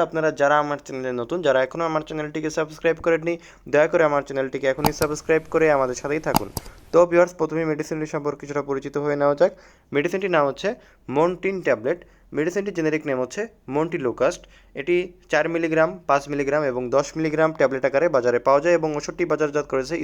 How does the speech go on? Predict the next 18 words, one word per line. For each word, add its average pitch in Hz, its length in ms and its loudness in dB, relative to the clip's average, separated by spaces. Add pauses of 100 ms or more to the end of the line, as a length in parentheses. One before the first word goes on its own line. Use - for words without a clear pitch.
স্কয়ার 156 300 0
ফার্মাসিউটিক্যালস 143 600 -6 (100)
লিমিটেড। 110 300 -4 (500)
ভিউয়ার্স, 185 260 4
এই 185 120 2
মন্টিন 180 300 2 (100)
ট্যাবলেট, 170 340 0
ট্যাবলেটটি 160 380 0
মূলত 143 240 -2
যে 135 100 -10
স-, 151 200 0
যে 147 140 4
সকল 156 200 0
ক্ষেত্রে 139 240 -4
চিকিৎসকরা 135 440 -4
নির্দেশনা 135 340 -4
দিয়ে 139 140 2
থাকেন 156 160 -2